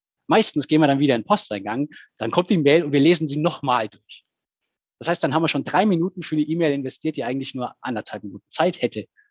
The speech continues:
äh, bedarf. Das sind anderthalb Minuten, die wir einfach verschwendet haben. Jetzt bin ich nicht jemand, der sagt, „Oh, du musst jetzt auf jede kleinste Sekunde in deinem Leben achten und jede Minute muss jetzt unter die Lupe gehalten werden, dass die auch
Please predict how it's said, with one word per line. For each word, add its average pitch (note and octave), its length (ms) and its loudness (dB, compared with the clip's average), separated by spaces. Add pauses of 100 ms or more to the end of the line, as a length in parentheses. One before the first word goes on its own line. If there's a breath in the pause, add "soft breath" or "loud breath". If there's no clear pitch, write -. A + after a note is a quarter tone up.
äh, A#2 180 0
bedarf. E3+ 400 4
Das - 140 -2
sind D#3 120 0
anderthalb D#3+ 400 0
Minuten, D3+ 300 -2
die E3 80 2
wir D3 80 0
einfach A2 180 -8
verschwendet - 480 -10
haben. - 140 -20 (540 loud breath)
Jetzt D#3 180 0
bin B3+ 160 6
ich - 160 2
nicht G#3+ 160 2
jemand, G3+ 400 0
der F3+ 80 4
sagt, E3+ 260 2
„Oh, D3 160 -4
du C#3+ 120 -12
musst F3+ 200 -10
jetzt - 180 -6
auf - 200 -8
jede D#3 300 -6
kleinste D#3+ 480 -2
Sekunde D3+ 500 0
in D3 100 4
deinem C#3 240 2
Leben C#3+ 300 2
achten - 360 -4
und C3+ 200 -6 (580 loud breath)
jede F#3 400 2
Minute F3+ 540 4
muss F#3 220 2
jetzt - 200 -2
unter F3 220 0
die D#3+ 160 2
Lupe F#3+ 320 2
gehalten D#3 360 2
werden, D3 200 -2
dass D3+ 160 -4
die - 100 -10
auch C#3 140 -14